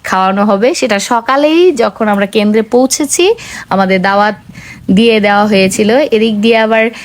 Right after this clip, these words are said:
ড্রিম মডেল স্কুল অ্যান্ড কলেজের ছাত্রছাত্রীদের দিয়ে তাদের শিক্ষকরা পরিষ্কার পরিচ্ছন্নতা কর্মসূচি পালন করছে।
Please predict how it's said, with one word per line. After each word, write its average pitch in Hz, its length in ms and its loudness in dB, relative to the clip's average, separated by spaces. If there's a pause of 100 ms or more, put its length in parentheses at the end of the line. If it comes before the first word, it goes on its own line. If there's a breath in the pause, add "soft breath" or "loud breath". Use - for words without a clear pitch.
(180 loud breath)
ড্রিম 254 260 4
মডেল 294 320 2
স্কুল - 260 -2
অ্যান্ড 247 240 2
কলেজের 226 480 0
ছাত্রছাত্রীদের 220 1080 -2
দিয়ে 214 280 2 (120)
তাদের 196 600 0
শিক্ষকরা 233 720 -2
পরিষ্কার 277 720 0
পরিচ্ছন্নতা 240 960 0
কর্মসূচি 233 680 0
পালন 214 380 0
করছে। 208 520 -2